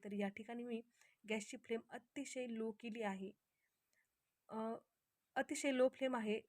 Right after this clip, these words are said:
व्हिडिओमध्ये जरी तुम्हाला असे वाटत असेल की खूप हाय आहे, पण नाही, खूप लो फ्लेम मी करून ठेवली आहे. वरून एक मोठ्या आकाराची जी परात आहे ती उलटी ठेवली आहे. अशी परात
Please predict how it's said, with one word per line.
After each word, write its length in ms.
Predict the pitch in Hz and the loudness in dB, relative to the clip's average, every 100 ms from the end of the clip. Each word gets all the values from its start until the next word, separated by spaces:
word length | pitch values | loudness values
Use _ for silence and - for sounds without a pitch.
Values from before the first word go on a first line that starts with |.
| _ _ _ - | _ _ _ -8
व्हिडिओमध्ये 420 | 214 247 247 247 | 2 4 6 4
जरी 200 | 226 240 | 2 0
तुम्हाला 300 | 240 233 226 | 0 0 2
असे 160 | 208 - | 0 0
वाटत 320 | 208 208 214 | 0 0 -2
असेल 240 | 226 233 214 | -4 -4 -4
की 100 | 233 - | -8 -10
खूप 200 | - - | -12 -8
हाय 160 | - 220 | -4 -2
आहे, 140 | 208 | -2
पण 180 | 226 240 233 | -2 -4 -2
नाही, 260 | 214 202 226 _ _ _ - | 0 -2 -4 _ _ _ -10
खूप 240 | 269 262 | -8 -4
लो 180 | 220 226 | 2 2
फ्लेम 260 | 226 - 240 | 2 -2 -2
मी 120 | 240 | -2
करून 320 | 233 220 214 214 | -2 -2 0 0
ठेवली 320 | 226 220 220 | -2 -2 -2
आहे. 260 | 196 202 214 | 0 0 2
वरून 320 | 214 262 269 | 2 2 2
एक 160 | 254 - - | -2 -4 -6
मोठ्या 300 | 226 233 240 | -4 -4 -4
आकाराची 320 | 240 233 226 | -4 -8 -8
जी 100 | 220 240 | -12 -2
परात 260 | 220 214 208 | 0 2 0
आहे 160 | 214 208 | -2 -2
ती 160 | 240 - | -4 -8
उलटी 280 | 233 233 262 | -4 -4 -4
ठेवली 300 | 240 220 202 | -2 0 2
आहे. 220 | 190 190 208 _ - - - - | 2 0 -4 _ -20 -20 -20 -8
अशी 200 | - - 294 | -4 -4 0
परात 220 | 277 | 2